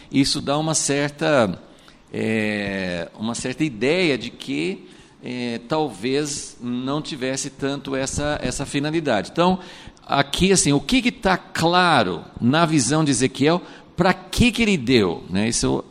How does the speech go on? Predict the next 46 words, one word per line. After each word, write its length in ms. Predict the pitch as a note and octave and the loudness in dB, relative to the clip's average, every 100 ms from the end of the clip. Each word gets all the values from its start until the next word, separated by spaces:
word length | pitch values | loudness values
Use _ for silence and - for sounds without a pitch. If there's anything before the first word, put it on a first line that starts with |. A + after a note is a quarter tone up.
| - | -2
né, 300 | A2+ B2 A2+ | 0 0 -2
eu 140 | - G2 | -4 -4
tô 180 | - A2 | -2 -2
só 220 | - B2 | 0 0
repetindo, 580 | C#3 - A2 - C3+ D3 | 2 0 0 0 2 2
mas 140 | C#3 | 0
eu 60 | B2+ | 0
queria 260 | - B2 | 0 2
deixar 320 | A#2 A#2 - B2 | 2 -2 -6 -10
isso 160 | - | -10
bem, 340 | G2 A#2+ C#3 D3 - - - - - - | -8 -4 -4 -6 -10 -20 -20 -20 -18 -4
é, 240 | G#2 G#2+ | 0 2
explícito 580 | G#2 - B2+ C3+ - D3 | 0 0 2 2 2 -2
aqui. 300 | D3 G#2 D2+ - - - _ _ _ _ - | 0 0 -2 -6 -20 -20 _ _ _ _ -4
A 120 | C#3+ | -2
primeira 440 | D#3+ E3+ F#3 A#3 | 0 2 4 2
coisa 360 | - - C#3 C3 | 0 2 2 4
que 80 | C#3+ | 0
ele 80 | |
fala 260 | C3 B2 A#2 | 0 2 2
aqui, 380 | A#2+ - C3 D3+ | 0 0 2 2
né, 200 | A#2+ A2+ | 2 2
em 200 | G2+ G#2+ | 2 0
todo 240 | - D3 | 0 0
esse 160 | D3 C#3 | 0 0
texto 300 | - A#2 A2+ | 2 2 0
de 60 | |
Ezequiel 340 | A2 G#2 - G#2 | -2 -2 0 0
quarenta 360 | A2 G2+ F#2 | 0 -2 -2
e 20 | F#2 | -4
três, 520 | B2 C#3 D3 F#2 - - - - | -2 0 -2 -4 -12 -20 -20 -16
os 80 | - | -12
primeiros 440 | - G#2 A2 B2+ G2+ | -6 0 2 0 0
versículos 560 | G#2 - B2 A2+ F#2 - | -4 -2 -4 -4 -8 -12
de 160 | E2 | -10
Ezequiel 380 | F2+ G2 G2 G2+ | -6 -4 -4 -4
quarenta 300 | G2+ F#2+ F#2 | -2 -2 -2
e 40 | |
três, 380 | F#2+ A#2 D#3+ - - - - | -4 0 0 -2 -6 -8 -6
é 140 | - E3+ | 0 0
muito 560 | E3 E3 F#3+ A#3 A3+ | 2 4 4 4 0
claro 420 | - C#3+ B2+ C3 C#3 | -2 0 0 0 -2
que 80 | |
ele 80 | D#3 | -4
fala 60 | C#3 | -4
assim, 260 | - B2+ | -4 -6